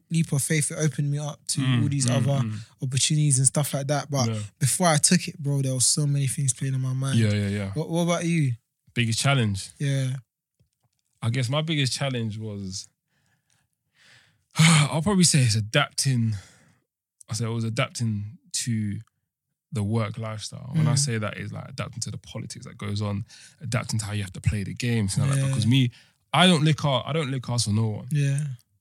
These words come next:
Speaker 2: Uh, do you know what I'm saying? Like, that's, that's not me. And in certain corporations, you have to do that, but
Speaker 1: Yeah.
Speaker 2: I'm, I'm not doing that. Do you know what I'm saying?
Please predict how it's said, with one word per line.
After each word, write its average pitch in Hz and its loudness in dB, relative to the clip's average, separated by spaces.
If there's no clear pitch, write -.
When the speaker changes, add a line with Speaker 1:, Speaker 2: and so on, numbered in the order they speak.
Speaker 2:
Uh, - -16
do 110 -4
you 110 0
know 113 2
what 107 0
I'm 107 -2
saying? 110 -2
Like, 107 -8
that's, 117 -2
that's 120 -2
not - -4
me. 107 -2
And 101 -4
in 104 0
certain 120 2
corporations, 113 -4
you 107 -2
have 107 -4
to - -10
do 107 -4
that, 98 -4
but - -2
Speaker 1:
Yeah. 143 2
Speaker 2:
I'm, 110 0
I'm 110 -6
not - -8
doing 110 -2
that. 98 -6
Do - -10
you 104 -8
know 101 -8
what - -10
I'm 107 -10
saying? 107 -8